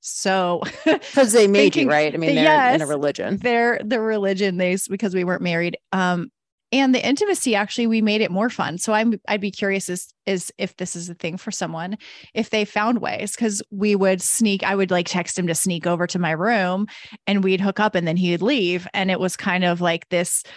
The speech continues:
Speaker 1: fun little, like, illicit game. Now we couldn't do the morning thing 'cause people might be up. So it would always have to be the middle of the night. But w-,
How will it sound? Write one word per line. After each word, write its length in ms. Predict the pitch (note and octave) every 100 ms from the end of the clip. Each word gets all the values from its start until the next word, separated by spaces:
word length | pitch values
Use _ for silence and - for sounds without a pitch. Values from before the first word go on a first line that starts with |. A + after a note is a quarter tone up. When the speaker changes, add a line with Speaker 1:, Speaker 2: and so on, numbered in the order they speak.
| -
Speaker 1:
fun 300 | - G3+ G3
little, 220 | F#3+ F#3
like, 180 | E3+ F3 -
illicit 480 | E3+ F#3+ - -
game. 240 | F3 G#3+ F3
Now 160 | F#3+
we 80 | F#3+
couldn't 220 | F#3+ A#3
do 100 | F#3+
the 100 | F#3+
morning 340 | F3 F3 A3 G3+
thing 240 | F#3+ E3+
'cause 160 | F#3+ F3+
people 260 | F#3+ E3+
might 160 | D#3 D3+
be 180 | C#3+ D3+
up. 320 | G#3+ E3+ -
So 200 | - D3
it 20 |
would 120 | D#3
always 180 | D#3 E3
have 140 | F3 -
to 80 |
be 120 | C4+ B3+
the 140 | F#3+
middle 240 | F#3 E3
of 100 | D#3 F3+
the 100 | D#3+
night. 360 | E3+ F#3+ E3 - - - -
But 340 | A#3 G#3 G3+ -
w-, 100 | G#3